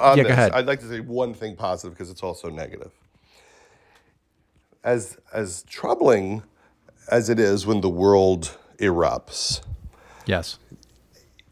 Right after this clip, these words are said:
Speaker 1: you know, things are changing. Things are moving. It's like something was clogged, and, you know, we'll see how far it goes.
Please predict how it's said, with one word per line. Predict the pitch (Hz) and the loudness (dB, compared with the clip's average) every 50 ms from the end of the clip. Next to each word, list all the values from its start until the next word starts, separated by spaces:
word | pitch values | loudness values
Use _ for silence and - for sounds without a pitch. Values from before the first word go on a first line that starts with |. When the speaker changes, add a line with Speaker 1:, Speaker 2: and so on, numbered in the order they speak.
| _ _ - _ _ _ _ _ _ - | _ _ -20 _ _ _ _ _ _ 0
Speaker 1:
you | 135 120 | 0 0
know, | - | 0
things | - - - 190 220 190 143 | -2 2 4 4 6 6 6
are | 170 139 | 4 4
changing. | - - 143 160 185 202 160 110 85 - - - - | 4 4 4 6 4 4 2 0 -4 -4 -8 -12 2
Things | - 156 170 160 135 | 4 4 4 6 6
are | 147 117 | 6 6
moving. | 107 113 131 143 151 139 104 104 76 67 - | 6 6 6 6 6 6 4 0 -2 0 0
It's | - 107 - | 0 2 4
like | 147 139 - | 4 4 4
something | - 175 160 151 139 | 4 4 4 4 2
was | 123 107 98 - | 2 0 0 0
clogged, | 127 - - - 143 127 104 82 76 - - - - - - _ _ _ - - - - - | -2 0 4 6 6 6 6 4 0 -4 -6 -12 -14 -16 -18 _ _ _ -20 -20 -20 -8 0
and, | - 113 110 107 104 101 98 98 95 98 98 - - - - - _ _ - | 4 6 6 6 6 4 4 2 -2 -4 -6 -8 -12 -18 -20 -20 _ _ -2
you | - 113 | 0 2
know, | 110 | 2
we'll | 95 92 110 113 | 2 2 0 0
see | - - - 139 135 123 120 113 107 | 0 0 2 2 2 4 2 0 -2
how | 87 - - 123 110 | -4 0 2 2 2
far | - - - 127 113 101 | 2 4 4 4 6 6
it | 87 80 82 | 2 0 -2
goes. | 92 117 117 113 101 71 - - - - - - | 0 4 4 4 4 2 0 -4 -8 -8 -10 -10